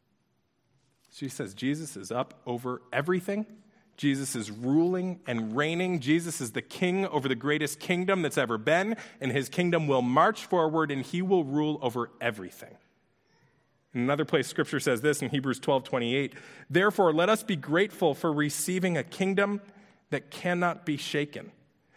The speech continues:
And thus let us offer to God acceptable worship with reverence and awe." So he says we as Christians are part of an unshakable kingdom, this kingdom that will move forward where Jesus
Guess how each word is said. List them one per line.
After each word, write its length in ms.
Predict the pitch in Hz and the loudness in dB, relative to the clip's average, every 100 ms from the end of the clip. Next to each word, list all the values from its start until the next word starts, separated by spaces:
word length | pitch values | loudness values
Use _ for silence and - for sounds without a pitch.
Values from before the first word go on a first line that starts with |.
| - | -2
And 140 | 165 | 4
thus 160 | 196 196 | 4 4
let 140 | 208 | 4
us 120 | 185 | 6
offer 280 | 196 190 196 | 6 4 4
to 80 | 175 | 2
God 220 | 180 175 | 2 2
acceptable 640 | 165 - 190 180 202 180 160 | 0 0 2 2 0 0 2
worship 440 | 170 175 131 113 | 2 0 -2 -2
with 160 | 139 131 | -4 -4
reverence 680 | 127 139 165 151 123 104 - | -2 0 0 0 -2 -4 -8
and 160 | 127 110 | -6 -6
awe." 360 | - 104 113 - - _ _ _ _ _ _ _ _ _ _ _ _ _ _ _ | -6 -4 -4 -6 -12 _ _ _ _ _ _ _ _ _ _ _ _ _ _ _
So 100 | - | -12
he 60 | 151 | -8
says 220 | 147 110 | -6 -4
we 200 | 131 190 | -2 -2
as 120 | 113 | -2
Christians 420 | - 151 - 113 | -4 -8 -6 -8
are 160 | - 117 | -8 -12
part 240 | - 127 | -10 -10
of 60 | 113 | -8
an 120 | 107 - | -10 -10
unshakable 840 | 123 143 143 - 131 - 104 90 | -8 -8 -8 -8 -8 -8 -10 -14
kingdom, 400 | - 160 151 - - _ _ _ _ _ _ _ _ _ _ | -12 -8 -8 -10 -20 _ _ _ _ _ _ _ _ _ _
this 120 | - | -16
kingdom 340 | - 165 151 131 | -8 -4 0 0
that 240 | 127 123 | -2 -2
will 200 | 123 165 | 0 2
move 260 | 175 131 120 | 2 0 -2
forward 440 | - 143 156 113 | -2 0 0 0
where 120 | 120 | -4
Jesus 680 | 113 - 139 156 143 127 - | -6 -6 -2 0 0 -4 -6